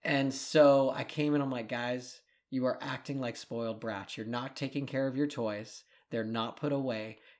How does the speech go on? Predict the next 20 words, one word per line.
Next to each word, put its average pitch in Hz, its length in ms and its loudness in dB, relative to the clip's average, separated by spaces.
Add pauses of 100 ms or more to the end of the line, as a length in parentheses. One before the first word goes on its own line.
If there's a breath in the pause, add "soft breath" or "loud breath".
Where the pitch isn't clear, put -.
You're 110 180 -2
fighting 143 480 2
with 110 160 -4
each 107 220 -6
other. 104 380 -4
Oh, 117 300 -4 (200)
I 131 80 -4
was 120 160 -4
like, 113 300 -4 (320 soft breath)
You're, 123 200 -2
you're, 120 360 -4 (160)
like, 127 280 -6
entitled, 127 680 0
and 113 100 -6
I'm 123 100 -2
not 131 180 2
gonna 131 140 -2
have 120 340 -2
it. - 180 -8 (220 soft breath)
So 123 460 0